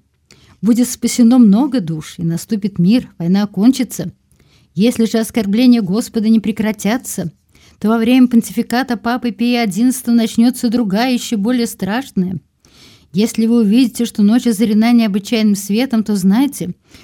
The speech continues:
что это великое знамение, которое Господь дает нам, что это означает, что Он покарает мир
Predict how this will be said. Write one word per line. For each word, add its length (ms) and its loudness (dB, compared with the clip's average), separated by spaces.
что 160 -4
это 160 0
великое 400 0
знамение, 720 2
которое 360 -2
Господь 440 -2
дает 400 0
нам, 260 -2
что 160 -6
это 260 0
означает, 560 0
что 220 -6
Он 140 2
покарает 580 -4
мир 320 4